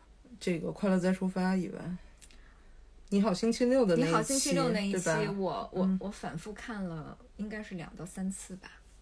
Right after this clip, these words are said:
Speaker 1: 嗯。
Speaker 2: <laughs> 呃，我看那个是因为我特别想看他们的舞台，就是现-，
Speaker 1: 嗯。
Speaker 2: 我很想再看到这个零七幺三的，嗯，不管是这六个人，可能还有其他的人，能够在一个演唱或者是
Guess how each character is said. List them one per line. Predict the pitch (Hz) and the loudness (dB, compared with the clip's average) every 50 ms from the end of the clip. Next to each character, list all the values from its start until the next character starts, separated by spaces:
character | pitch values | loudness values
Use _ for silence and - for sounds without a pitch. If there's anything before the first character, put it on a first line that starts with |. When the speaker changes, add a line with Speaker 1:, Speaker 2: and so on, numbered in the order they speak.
| - - - - - - | -20 -20 -20 -6 2 4
Speaker 1:
嗯。 | 185 190 - - - - - - | 4 4 4 2 -10 -8 0 0
Speaker 2:
<laughs> | 220 208 202 - - - - 247 - - - - - | 0 0 0 -4 -14 -18 -16 -16 -18 -18 -20 -18 -10
呃， | - 220 208 202 | -6 -6 -4 -2
我 | 196 190 180 | -2 -2 -2
看 | 185 - - 330 320 | -2 -4 -6 -6 -6
那 | 320 311 294 | -4 -4 -4
个 | 247 226 208 202 | -4 -4 -4 -4
是 | 202 - - 240 226 214 | -6 -4 -2 0 0 0
因 | 208 233 233 | 0 -2 -2
为 | 226 220 202 196 185 - - - - - - - | -2 -2 -2 -2 -4 -6 -8 -20 -20 -20 -14 -8
我 | 196 | -8
特 | 190 - - 277 | -8 -8 -4 0
别 | 247 240 254 | 2 2 2
想 | 247 - 202 156 143 | 2 -2 -6 -6 -6
看 | - - 240 208 | -8 -8 -8 -8
他 | 214 - 226 220 | -8 -6 -6 -6
们 | 220 214 | -6 -6
的 | 214 208 | -6 -6
舞 | 180 156 - | -8 -8 -10
台， | - - 190 - - - - - - - - - - - - - - - - | -14 -16 -16 -16 -16 -18 -20 -20 -20 -20 -20 -20 -20 -20 -20 -20 -20 -20 -14
就 | - 302 311 | -10 -8 -4
是 | 294 190 185 | 0 0 2
现-， | 185 180 180 180 185 | 2 2 0 0 0
Speaker 1:
嗯。 | 180 | 0
Speaker 2:
我 | 220 247 | 0 -2
很 | 226 - 233 233 294 | 0 -2 -4 -4 -2
想 | 285 220 202 | -4 -4 -4
再 | 196 - 320 311 262 226 | -4 -4 -2 -2 -2 -2
看 | - - 240 214 202 | -4 -4 -6 -4 -2
到 | 190 175 170 | -2 -2 -4
这 | 180 196 202 190 | -4 -4 -4 -4
个 | 180 175 | -4 -4
零 | 170 170 170 190 | -4 -4 -4 -4
七 | 190 - - 202 | -6 -6 -6 -6
幺 | 196 196 | -6 -6
三 | 202 - - 196 196 196 | -6 -6 -6 -4 -2 0
的， | 196 185 - - - - - - - - | -2 -2 -4 -6 -14 -20 -20 -20 -14 -8
嗯， | - 190 185 175 170 165 160 175 196 - - 185 - - - - | -4 -2 -2 -2 -2 -4 -6 -8 -10 -14 -14 -16 -18 -20 -18 -10
不 | - 285 | -8 -4
管 | 254 202 - 190 | -2 -2 -2 -2
是 | 190 | -2
这 | - 220 202 | -2 -2 -2
六 | 202 247 254 220 | 0 0 0 0
个 | 180 - - | 0 -4 -10
人， | 156 139 - - - - - - | -12 -12 -14 -16 -18 -20 -20 -18
可 | - - 175 | -10 -10 -8
能 | 165 190 | -8 -6
还 | 220 214 | -8 -8
有 | 170 160 | -10 -10
其 | - - | -10 -12
他 | 190 - 214 202 208 | -12 -10 -10 -8 -6
的 | 196 | -6
人， | 170 160 160 175 | -6 -6 -8 -8
能 | - 160 175 | -8 -8 -4
够 | 196 254 247 220 190 170 - | -2 -2 0 0 -2 -4 -8
在 | - - 208 185 165 - | -10 -8 -6 -6 -6 -8
一 | - - 170 165 165 | -8 -8 -8 -8 -8
个 | - - 196 190 180 | -8 -6 -4 -4 -4
演 | 175 196 170 165 - | -4 -4 -6 -8 -8
唱 | - - - - 220 196 180 185 | -12 -12 -10 -8 -6 -6 -6 -6
或 | 214 190 180 | -8 -8 -8
者 | - 156 | -8 -10
是 | - - 180 170 | -10 -8 -8 -8